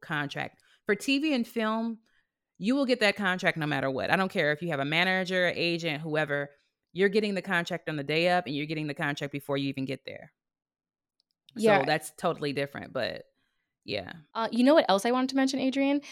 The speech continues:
Speaker 2: 'Cause you talked about stock photography. I was chatting with another photographer here in Las Vegas, and he actually told me,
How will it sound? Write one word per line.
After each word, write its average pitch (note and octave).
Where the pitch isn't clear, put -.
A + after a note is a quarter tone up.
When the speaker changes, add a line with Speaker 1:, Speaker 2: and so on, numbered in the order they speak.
Speaker 2:
'Cause A#3
you A#3
talked A#3
about G#3
stock F#3+
photography. G3
I G#3
was A3
chatting A3
with G#3
another F#3+
photographer C4
here G#3+
in G3
Las F#3
Vegas, B3
and G3
he G4
actually E4
told D4
me, G3+